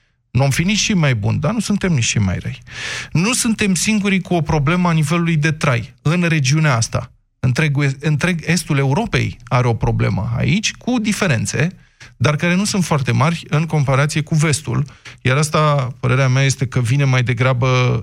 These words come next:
din, uh, perioada marilor descoperiri geografice și din poziția, uh, geografică a estului Europei, care nu are acces la mari oceane și la rute navale ma-, mari,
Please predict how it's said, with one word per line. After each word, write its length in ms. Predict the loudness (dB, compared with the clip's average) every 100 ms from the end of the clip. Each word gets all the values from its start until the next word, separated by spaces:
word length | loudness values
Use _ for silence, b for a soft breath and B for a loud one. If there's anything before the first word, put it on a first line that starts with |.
| -4
din, 600 | -2 0 2 2 2 -2 -6 -2
uh, 220 | 0 0 0
perioada 380 | 0 2 2 2
marilor 440 | 2 0 0 0
descoperiri 640 | 0 -2 -2 -2 0 0
geografice 760 | -2 -2 -2 -2 -2 -2 -2 -2 -4 B B B
și 180 | -2 0
din 200 | 2 2
poziția, 880 | 0 0 0 0 0 2 2 2 -2 -2
uh, 240 | 2 2
geografică 840 | 2 2 2 0 0 0 -2 0 0
a 140 | 2
estului 380 | 0 0 0 2
Europei, 500 | 0 0 -2 0 -2
care 220 | 0 0
nu 160 | 2 2
are 120 | 2
acces 480 | 0 -2 -2 -2 0
la 120 | 0
mari 440 | 2 2 0 -6 -4
oceane 440 | -2 0 0 0
și 160 | -2 0
la 100 | 0
rute 560 | 2 0 0 0 0 0
navale 460 | 2 2 2 2
ma-, 280 | 2 0 0
mari, 460 | 2 0 -2 -12